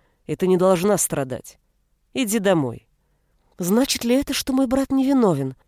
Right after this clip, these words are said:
спросила она. Абдураман тяжело покачал головой. «Нет, он виновен. У нас есть доказательства». И Ивана вернулась домой, где ее никто уже не ждал, а некоторые из жильцов даже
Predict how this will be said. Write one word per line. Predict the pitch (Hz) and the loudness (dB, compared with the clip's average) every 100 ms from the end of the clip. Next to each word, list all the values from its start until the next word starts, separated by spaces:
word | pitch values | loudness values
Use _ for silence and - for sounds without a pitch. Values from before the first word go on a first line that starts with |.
| _ | _
спросила | - - - 202 - 165 143 131 | -6 -4 0 -2 0 -2 -2 -4
она. | 127 123 123 _ _ _ _ _ _ _ - | -6 -8 -12 _ _ _ _ _ _ _ -10
Абдураман | 170 185 226 226 269 277 | -4 0 2 4 2 2
тяжело | - 226 233 247 | -2 -2 2 2
покачал | 240 220 220 - 214 208 | 0 -4 -6 -4 -2 -2
головой. | 180 185 196 185 147 117 - _ _ _ _ _ - | -2 0 0 0 -2 -6 -12 _ _ _ _ _ -4
«Нет, | 175 170 117 - - _ _ | 0 2 0 -4 -20 _ _
он | 180 220 | -2 0
виновен. | 202 202 185 139 117 113 - _ _ _ _ _ | 2 2 2 2 -2 -12 -18 _ _ _ _ _
У | 185 | -2
нас | 202 196 - | 0 2 0
есть | 214 175 - - | -2 -2 -4 -8
доказательства». | 139 165 190 165 156 123 - 117 113 - _ _ _ _ _ | -10 -4 -2 -2 -4 -8 -14 -16 -18 -20 _ _ _ _ _
И | 185 208 | 2 4
Ивана | 269 277 | 4 4
вернулась | 247 233 247 226 165 | 2 2 0 0 0
домой, | 196 208 262 277 | 0 0 -2 -4
где | 196 160 175 | -4 -4 -2
ее | 165 | 0
никто | 160 160 - 190 | -2 -4 -4 -4
уже | 185 170 | -4 -2
не | 165 156 | -2 0
ждал, | 143 160 240 233 - _ _ _ _ _ | -2 -2 -2 -2 -10 _ _ _ _ _
а | 160 | -2
некоторые | 185 302 294 294 277 | 0 0 -2 -2 -2
из | 214 | -2
жильцов | 226 233 - 262 226 | -4 -4 -2 -2 -2
даже | 226 214 233 | -2 -2 -4